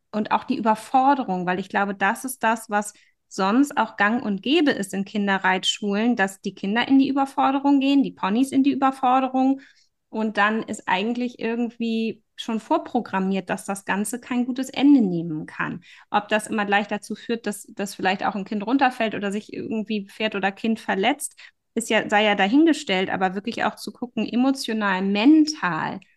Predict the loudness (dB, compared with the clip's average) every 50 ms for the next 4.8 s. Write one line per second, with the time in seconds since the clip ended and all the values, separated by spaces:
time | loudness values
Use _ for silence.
0 | _ _ _ _ _ _ _ _ -2 -2 0 0 0 0 -2 -2 -4 -6 -8 -12
1 | _ _ _ _ _ _ _ _ _ _ _ _ _ _ _ -10 -4 -2 0 0
2 | 0 0 -2 -6 -8 -6 -2 2 4 4 4 4 2 0 0 0 0 0 -2 -2
3 | -4 -4 0 2 2 2 2 0 -4 -4 -4 -4 -8 -4 _ 0 2 4 4 4
4 | 4 4 2 2 2 4 4 4 6 6 6 6 4 2 2 -2